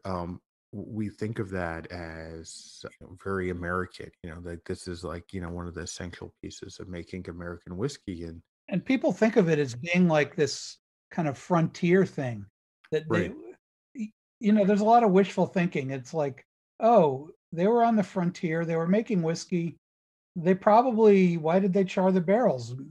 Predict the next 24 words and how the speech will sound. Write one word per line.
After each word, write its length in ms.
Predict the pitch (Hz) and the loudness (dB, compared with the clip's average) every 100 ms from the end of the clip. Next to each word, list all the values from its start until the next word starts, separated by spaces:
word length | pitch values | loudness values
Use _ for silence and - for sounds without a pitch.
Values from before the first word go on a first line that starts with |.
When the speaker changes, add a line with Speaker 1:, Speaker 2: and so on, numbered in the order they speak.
| - _ - | -20 _ -2
Speaker 2:
I 140 | 160 | 2
don't 140 | 202 156 | 4 4
know. 160 | 180 | 4
Maybe 380 | 165 156 175 180 | 4 4 4 4
the 140 | 160 | 2
barrels 540 | 139 151 170 175 143 - _ _ - | 0 2 4 4 0 -12 _ _ -2
had 140 | 160 | 2
other 220 | 165 180 | 4 4
things 380 | - 180 208 170 | 2 4 6 6
in 120 | 151 147 | 2 0
them 160 | 156 | 0
and 80 | 151 | 0
they 60 | 151 | 0
wanted 300 | 151 160 151 | 0 0 -2
to 80 | 147 | -2
get 160 | 156 | -2
rid 140 | 160 160 | 0 -2
of 80 | 151 | -4
the 60 | |
taste." 400 | 135 208 151 - _ _ _ - | 0 0 0 -4 _ _ _ -2
Okay, 560 | 269 370 208 220 311 - - | -2 4 6 6 4 -8 0
that's 300 | 208 302 - | 0 0 0
what 120 | 175 | 0
happened. 460 | 143 131 123 110 | 2 -2 -4 -14